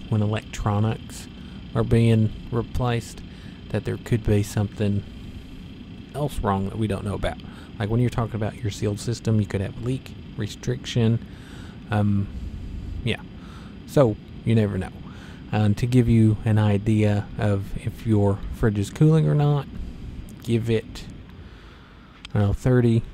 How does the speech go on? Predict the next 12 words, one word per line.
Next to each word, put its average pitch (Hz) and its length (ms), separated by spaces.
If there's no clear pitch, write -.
minutes 123 560
or 127 140
so. 120 420
Um, 104 320
stick - 360
your 117 80
hand 113 500
in 110 140
the 104 80
fresh 113 300
food 113 260
section 107 560